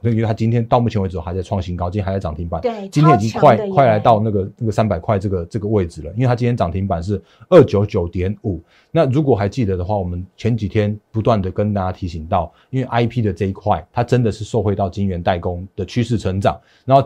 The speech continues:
Speaker 1: 呃，矽，呃，智原的话，它去年的公布它的E P S四点六，六多，然后营收的话，它看，它，它看今年哦，一样有五成的成长的空间，所以它今天能够再持续做创高。那当然有一个原因是因为它的持股的，就是，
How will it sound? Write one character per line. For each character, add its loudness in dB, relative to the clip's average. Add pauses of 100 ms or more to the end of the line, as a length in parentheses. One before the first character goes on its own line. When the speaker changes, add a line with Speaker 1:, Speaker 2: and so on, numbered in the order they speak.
(120)
Speaker 1:
呃， 2
矽， 0
呃， 2
智 0
原 4
的 0
话， 0
它 0
去 -2
年 0
的 -6
公 0
布 0
它 0
的 0
E -2
P -2
S -8
四 -8
点 -6
六， -2
六 0
多， -2
然 -2
后 0 (300)
营 2
收 6
的 4
话， 2
它 -4
看， -2
它， -4
它 0
看 2
今 6
年 0
哦， -6 (380)
一 4
样 8
有 2
五 0
成 -2
的 2
成 0
长 0
的 -6
空 -4
间， -4 (140)
所 2
以 2
它 0
今 0
天 0
能 -2
够 0
再 2
持 -6
续 -2
做 0
创 -2
高。 -4
那 -4
当 8
然 4
有 2
一 0
个 2
原 0
因 0
是 -2
因 0
为 0 (300)
它 0
的 4
持 -2
股 -4
的， -10
就 0
是， -2